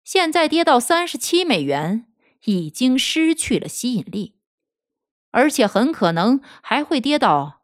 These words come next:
二十七美元。随着时间的推移，银行过度放贷的事情引起了人们的反思，青年银行家的好日子结束了。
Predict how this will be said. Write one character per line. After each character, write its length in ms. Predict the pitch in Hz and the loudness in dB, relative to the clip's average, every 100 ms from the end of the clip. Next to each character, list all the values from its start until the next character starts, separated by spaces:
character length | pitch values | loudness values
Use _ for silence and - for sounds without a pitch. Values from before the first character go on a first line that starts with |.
| - | -4
二 220 | 226 135 | -4 -4
十 160 | - | -8
七 340 | - - 269 294 | -8 -6 -2 0
美 180 | 226 - | 0 -4
元。 120 | - - _ _ _ _ _ _ _ _ _ | -16 -20 _ _ _ _ _ _ _ _ _
随 320 | - 269 302 | -4 0 2
着 360 | 330 294 233 196 | 4 4 4 2
时 320 | - 185 262 | -2 -4 -2
间 220 | 269 311 | 0 0
的 80 | 294 | 0
推 220 | - 147 | -2 -4
移， 400 | 147 151 127 - _ _ _ _ _ _ _ | -6 -8 -14 -16 _ _ _ _ _ _ _
银 200 | 185 220 | -2 0
行 200 | 233 196 | 0 0
过 200 | 233 277 | 2 2
度 140 | 269 214 | 2 0
放 200 | 285 240 | 2 2
贷 220 | 330 226 | 2 0
的 80 | 160 | -4
事 180 | - | -8
情 300 | 135 - 139 - - - | -10 -10 -14 -16 -20 -2
引 240 | 233 311 | 0 2
起 160 | 392 226 | 0 0
了 120 | 151 | 0
人 180 | 147 156 | 0 0
们 100 | 277 | 0
的 100 | 262 | -2
反 280 | - 143 - | -4 -6 -8
思， 360 | - 185 208 - _ _ _ _ _ _ _ _ | -12 -8 -8 -12 _ _ _ _ _ _ _ _
青 220 | - 262 | 0 4
年 200 | 240 196 | 4 2
银 140 | 190 214 | 0 -2
行 200 | 190 233 | -2 0
家 180 | 269 262 | 0 0
的 80 | |
好 260 | 190 156 151 | 0 0 0
日 260 | 190 311 180 | 0 0 -2
子 320 | 139 127 160 _ _ _ | -6 -12 -14 _ _ _
结 320 | - 160 180 | -4 -2 -2
束 320 | 220 - 285 - | -6 -6 -6 -8
了。 80 | - | -18